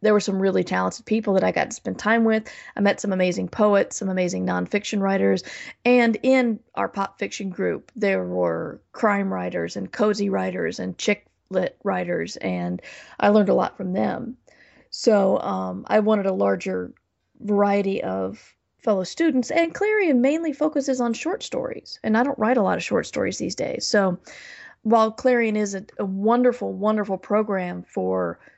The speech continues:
science fiction and fantasy writers, sometimes it's best to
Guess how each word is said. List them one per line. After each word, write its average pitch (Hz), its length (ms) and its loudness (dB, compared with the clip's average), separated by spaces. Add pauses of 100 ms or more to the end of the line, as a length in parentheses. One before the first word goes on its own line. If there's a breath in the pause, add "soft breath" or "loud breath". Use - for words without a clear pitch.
(140)
science 196 340 -2
fiction 226 320 -2
and 190 100 -6
fantasy 233 400 0
writers, 180 560 -2 (400 loud breath)
sometimes 196 600 0
it's - 300 -4
best 185 440 -2
to 87 420 -2